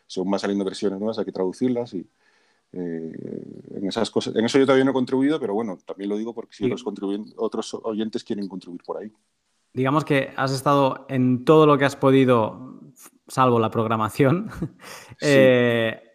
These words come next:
Speaker 2: has estado in-, pues, contribuyendo, aportando, siendo, formando parte de, de esta comunidad que además ahora ha cogido visibilidad con,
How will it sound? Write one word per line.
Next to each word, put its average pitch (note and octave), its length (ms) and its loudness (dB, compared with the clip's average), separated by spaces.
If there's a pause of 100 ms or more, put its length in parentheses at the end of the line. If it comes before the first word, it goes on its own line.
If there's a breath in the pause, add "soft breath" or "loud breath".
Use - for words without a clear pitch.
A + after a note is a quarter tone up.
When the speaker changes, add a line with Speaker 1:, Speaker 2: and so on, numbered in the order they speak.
Speaker 2:
has C3+ 160 0
estado C3 320 0
in-, B2 460 -4
pues, B2 260 0
contribuyendo, C#3 960 2
aportando, C3+ 920 0
siendo, C3+ 760 -2 (240)
formando C#3+ 380 -2
parte D3 340 0
de, C3 260 0
de B2 140 -2
esta B2 180 -4
comunidad B2+ 400 0
que B2+ 80 -4
además A#2+ 300 0
ahora A#2+ 320 2
ha A#2 80 0
cogido A#2+ 280 -2
visibilidad A2+ 560 -2
con, A2 340 -2